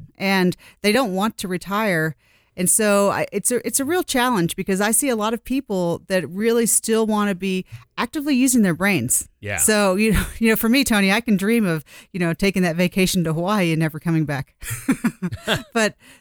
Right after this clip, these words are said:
Speaker 1: but the reality is a lot of people, they don't want that. They really like being engaged, and it's really hard to go, especially if you've been in, like, a, a lawyer, a doctor, some kind of a job where you've really used your brain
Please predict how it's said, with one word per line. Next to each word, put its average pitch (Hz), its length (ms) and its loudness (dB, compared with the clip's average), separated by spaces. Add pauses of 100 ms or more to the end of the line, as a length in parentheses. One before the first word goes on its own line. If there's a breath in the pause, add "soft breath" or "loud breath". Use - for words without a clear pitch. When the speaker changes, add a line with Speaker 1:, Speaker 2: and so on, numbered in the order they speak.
(380 loud breath)
Speaker 1:
but 240 140 -2
the 254 80 -2
reality 285 320 2
is 226 120 4
a 233 60 2
lot 233 160 0
of - 80 -4
people, 226 340 0
they 220 120 2
don't 233 160 -2
want 226 180 -6
that. 156 180 -6
They 208 160 0
really 220 400 0 (120)
like 196 340 -2
being 208 240 0
engaged, 185 640 -2
and 202 160 -2
it's - 140 -2
really 302 160 0
hard 240 340 0
to 202 60 -2
go, 202 220 0
especially 202 640 0 (300 loud breath)
if - 160 -6
you've 190 180 -2
been 202 160 0
in, 185 200 2
like, 156 220 -2
a, 117 260 -6
a 147 80 -10
lawyer, 208 540 2
a 160 60 0
doctor, 185 460 0
some 262 180 0
kind 262 200 2
of 190 80 0
a 190 40 0
job 180 380 0
where 180 80 -4
you've 170 220 -4
really 202 260 0
used 185 380 -4
your 165 100 -2
brain 185 520 0